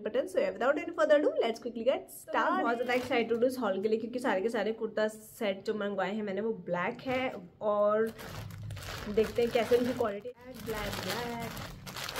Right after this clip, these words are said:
तो ये हमारा है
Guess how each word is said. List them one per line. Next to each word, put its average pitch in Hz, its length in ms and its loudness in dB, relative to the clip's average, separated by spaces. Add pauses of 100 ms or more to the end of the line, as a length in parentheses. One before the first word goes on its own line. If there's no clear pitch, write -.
(1600)
तो 294 180 6
ये 302 160 4
हमारा 302 340 6
है 294 220 2